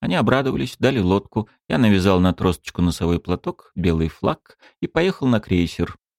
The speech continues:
Крейсер «Кагул» был мне хорошо знаком. Зимой на нем были пневматические машины, и он накачивал воздух в Марию, дредноут, потопленный взрывом в самом начале гражданской войны,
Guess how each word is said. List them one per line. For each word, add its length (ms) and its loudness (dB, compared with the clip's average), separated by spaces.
Крейсер 560 -2
«Кагул» 520 -2
был 180 2
мне 160 2
хорошо 420 -4
знаком. 580 0
Зимой 280 2
на 120 4
нем 220 4
были 160 2
пневматические 880 -2
машины, 560 -2
и 20 0
он 140 0
накачивал 640 -2
воздух 540 -2
в 120 -4
Марию, 640 2
дредноут, 760 0
потопленный 640 -2
взрывом 600 0
в 80 -20
самом 480 0
начале 460 -2
гражданской 600 -4
войны, 400 0